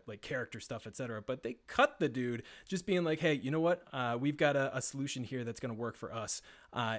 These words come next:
and they have other holes they need to fill too. So if they were able to say, "Hey, James Robinson, let's get another year with you, with Trevor at the helm," now being able to open up the running lanes, uh, as he,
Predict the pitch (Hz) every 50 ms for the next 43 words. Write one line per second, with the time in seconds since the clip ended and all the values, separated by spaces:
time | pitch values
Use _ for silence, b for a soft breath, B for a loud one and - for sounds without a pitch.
0 | - - - 147 139 135 - - 170 180 190 202 - - 175 165 180 185 160 -
1 | - 151 156 160 156 151 143 135 143 143 - 120 - - 143 139 117 95 - -
2 | - - 160 131 107 92 - - - - 123 110 92 113 - - 160 170 185 185
3 | 170 165 170 156 160 156 135 - - 143 135 151 151 160 151 101 - - 139 143
4 | 147 143 156 147 135 135 135 123 - 139 131 127 123 117 - - 143 127 123 127
5 | 135 147 156 151 151 147 147 139 139 139 - 120 117 120 117 113 B B B B
6 | B B B - 127 123 117 - - - 160 156 151 151 170 160 160 147 143 135
7 | 139 131 135 131 123 127 139 151 160 151 156 147 139 135 127 117 - - - -
8 | 131 139 151 185 165 151 143 135 - 139 120 120 117 117 117 113 113 113 110 110
9 | 110 110 110 B B B B B B - - 113 107 104 104 104 104 104 - 120
10 | 113 110 110 - - 135 127 123 120 117 110 110 104